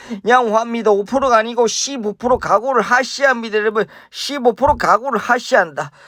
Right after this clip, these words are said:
아, 아, 아, 이 상태에서 인버스를 타야 하나 고민이 많습니다, 여러분. 에스큐큐 현재 이 사 프로 급등을 하고 있는데요.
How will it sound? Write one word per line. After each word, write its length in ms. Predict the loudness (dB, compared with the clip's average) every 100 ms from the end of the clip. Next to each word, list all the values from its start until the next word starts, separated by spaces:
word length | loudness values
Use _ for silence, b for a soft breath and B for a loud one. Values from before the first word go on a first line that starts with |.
| B B B
아, 320 | B -4 B B B B
아, 300 | B -2 -2 B B 2
아, 200 | 4 4
이 160 | 0
상태에서 800 | 0 0 0 4 4 4 2 -4
인버스를 960 | -4 -6 -2 2 2 2 -6 -6 -6 -6 _
타야 480 | -6 -2 0 2 2
하나 600 | 2 2 4 6 4 0 B B B B
고민이 720 | -2 2 2 2 0 0 0 -2
많습니다, 1040 | -8 -12 -14 -16 -12 -10 -8 -4 -4 -4
여러분. 600 | -6 -8 -8 -10 -10 -12 -18 -20
에스큐큐 1400 | -20 -6 -4 -4 -6 -14 -12 -16 -16 _ -8 -6 -4 -4
현재 560 | -6 -8 -6 -4 -4
이 60 | -6
사 240 | -4 -2
프로 340 | -2 -4 -6 -6
급등을 440 | -10 -14 -10 -4 -2
하고 220 | -2 -4
있는데요. 560 | -8 -2 0 2 2